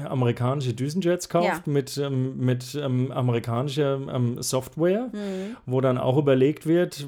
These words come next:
Speaker 1: wenn die in
Speaker 2: Ja.
Speaker 1: irgendeinem Konfliktfall
Speaker 2: Ja.
Speaker 1: sich vielleicht was davon versprechen,
Speaker 2: Ja.
Speaker 1: wenn bestimmte Entscheidungen halt anders getroffen werden, als
Speaker 2: Und
Speaker 1: wir es tun.
Speaker 2: Ja.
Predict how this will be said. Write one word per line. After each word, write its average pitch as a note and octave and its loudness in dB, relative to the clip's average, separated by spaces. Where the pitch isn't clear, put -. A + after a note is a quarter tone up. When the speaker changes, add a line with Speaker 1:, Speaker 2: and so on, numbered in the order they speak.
Speaker 1:
wenn C3 2
die C#3 2
in C3+ -2
Speaker 2:
Ja. - 2
Speaker 1:
irgendeinem D3+ 4
Konfliktfall E3+ 2
Speaker 2:
Ja. G3 -6
Speaker 1:
sich C3+ -2
vielleicht B2+ 2
was C3+ 4
davon C3+ 0
versprechen, C#3 2
Speaker 2:
Ja. G3+ -2
Speaker 1:
wenn C3+ 2
bestimmte C#3 0
Entscheidungen C#3 0
halt B2+ 2
anders F3+ 4
getroffen A2+ 2
werden, B2 4
als G#2+ -2
Speaker 2:
Und A#2 -4
Speaker 1:
wir A#2+ 6
es A2+ -2
tun. C3 2
Speaker 2:
Ja. G3+ -2